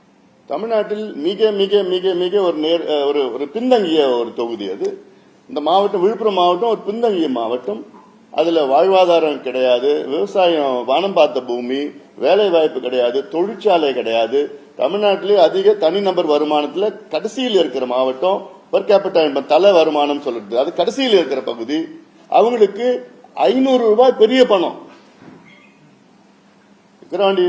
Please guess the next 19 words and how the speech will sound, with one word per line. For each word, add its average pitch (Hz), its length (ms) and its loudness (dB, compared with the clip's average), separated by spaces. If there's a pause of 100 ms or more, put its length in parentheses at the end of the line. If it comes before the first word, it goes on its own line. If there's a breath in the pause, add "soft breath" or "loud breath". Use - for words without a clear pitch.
தொகுதி 165 300 -2
வாக்காளர்கள் 170 540 4
ஐந்நூறு 233 240 -2
ரூபாய் 240 220 4
பெரிய 254 180 4 (120)
பணம். 151 240 0 (380)
அவங்க 185 200 2
கிட்ட 240 200 2
போய் 220 220 4
பத்தாயிரம் 247 400 4
ரூபாய் 233 180 6
கொடுத்தா 233 240 0 (100)
என்ன 269 180 2
பண்ணுவாங்க? 180 380 0 (600)
கொடுத்தவங்களுக்கு 247 500 2
ஓட்டு 226 160 -2
போட்டு 233 200 0
தான் 269 140 0
ஆவாங்க. 233 320 2